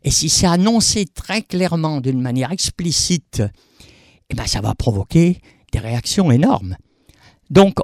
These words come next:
on va avoir ce que Suzanne George parle, la stratégie de Dracula,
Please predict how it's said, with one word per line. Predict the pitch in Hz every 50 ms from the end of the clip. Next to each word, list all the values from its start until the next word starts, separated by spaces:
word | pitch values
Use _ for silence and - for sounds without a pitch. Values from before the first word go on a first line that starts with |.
| - -
on | 143 139 127
va | 120 135 123 101 107
avoir | 110 95 104 120 139 151 180 196 - - - - _ _ _ _ _
ce | - - - 127
que | 107 - 131
Suzanne | 123 - 131 113 104 113 110 107
George | 107 135 143 135 123 -
parle, | - - 135 135 143 147 151 147 - - - _
la | - 101 107
stratégie | - - - 147 151 - - 131 120 110 - 170
de | 147 127 120
Dracula, | 110 123 117 131 - - 139 120 113 107